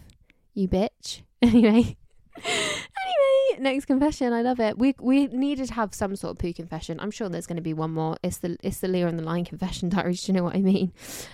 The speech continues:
All right. "We have a large friendship group, which is mainly filled with boys.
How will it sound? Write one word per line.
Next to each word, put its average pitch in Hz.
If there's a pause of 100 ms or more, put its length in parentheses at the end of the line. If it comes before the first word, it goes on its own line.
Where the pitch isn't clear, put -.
All -
right. 165 (1300)
"We 247
have 247
a 233
large 240
friendship -
group, 185
which 202
is 202
mainly 196
filled 180
with 180
boys. 170